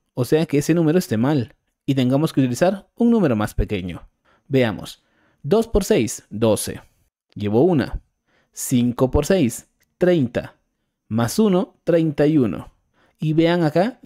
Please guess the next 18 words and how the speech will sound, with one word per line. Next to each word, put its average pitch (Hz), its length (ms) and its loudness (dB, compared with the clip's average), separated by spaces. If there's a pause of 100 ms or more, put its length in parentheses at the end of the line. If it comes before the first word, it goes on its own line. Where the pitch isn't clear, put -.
trescientos 160 560 0
once 180 360 0
menos 151 320 0
trescientos 123 560 0
doce. - 320 -6 (300)
Esto 160 400 0
no 123 320 -2
se 113 160 -10
puede, - 400 -12 (260)
ya 131 140 2
que 165 120 0
el 160 100 4
número 139 320 2
que 120 100 0
resta 160 340 0
es 135 240 -4
mayor. 117 440 -2 (300)
Entonces, 156 800 -2